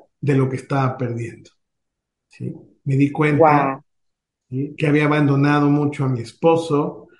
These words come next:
Speaker 1: había puesto tanta atención en mis hijos que lo fui apartando, ¿sí? Lo fui haciéndose sentir que nada más era un objeto,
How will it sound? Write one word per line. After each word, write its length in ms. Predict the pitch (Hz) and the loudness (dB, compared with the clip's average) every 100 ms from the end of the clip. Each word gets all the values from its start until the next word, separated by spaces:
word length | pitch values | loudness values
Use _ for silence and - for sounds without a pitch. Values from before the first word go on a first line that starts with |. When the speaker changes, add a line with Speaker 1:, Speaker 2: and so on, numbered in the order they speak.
| _ _ | _ _
Speaker 1:
había 260 | 127 131 135 | -4 -2 0
puesto 320 | 147 - 139 | -2 -2 -4
tanta 300 | 147 147 147 | -2 -2 0
atención 480 | 160 151 135 139 143 | 0 0 0 0 0
en 120 | 147 | 2
mis 220 | 131 - - | 0 -2 -4
hijos 340 | 143 180 180 | -4 0 -2
que 100 | - | 0
lo 120 | 135 131 | 0 0
fui 180 | 139 143 | 0 0
apartando, 760 | 139 131 123 143 139 127 120 - _ _ _ _ _ - | 2 -2 -2 -4 -2 -2 -4 -12 _ _ _ _ _ -6
¿sí? 200 | 131 - - - | -6 -6 -16 -6
Lo 120 | 139 | -6
fui 160 | 151 151 | 0 -2
haciéndose 520 | 147 147 151 143 131 | 0 0 0 -2 -4
sentir 480 | - 120 - 165 165 | -4 -6 0 -2 0
que 80 | |
nada 140 | 143 139 | 0 0
más 160 | 131 | -2
era 100 | 135 | -2
un 120 | 131 117 | -2 -4
objeto, 720 | 101 - 151 151 160 165 | -6 -4 -4 -2 -4 -4